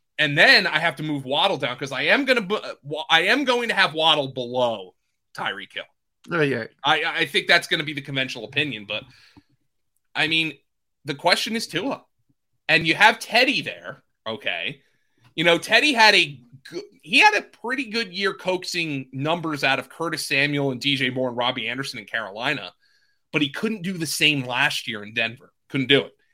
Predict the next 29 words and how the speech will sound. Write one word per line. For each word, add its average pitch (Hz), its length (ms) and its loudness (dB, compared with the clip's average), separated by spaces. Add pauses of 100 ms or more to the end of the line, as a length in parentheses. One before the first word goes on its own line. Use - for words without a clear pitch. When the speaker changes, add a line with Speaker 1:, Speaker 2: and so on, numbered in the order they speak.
(1400)
Speaker 1:
He's 185 280 -2
obviously 190 460 6
an 156 80 2
insurance 151 440 0
play 117 200 -2
for - 120 -12
Tua 180 320 -4
here. 95 340 -10 (380)
But, 180 140 0
you 190 80 2
know, 185 140 2
going 240 300 0
back 233 220 4
to 247 100 -4
the 165 80 -2
scouting 160 460 4
reports 113 560 -6
on 135 240 0
Tua 131 340 -2
when 104 140 -14
he 127 120 -10
was 123 140 -10
coming 120 340 -8
out, 113 160 -8
and 110 80 -10
I 123 60 0
remember 156 360 -2
Greg 123 280 -2
Cosell 120 680 0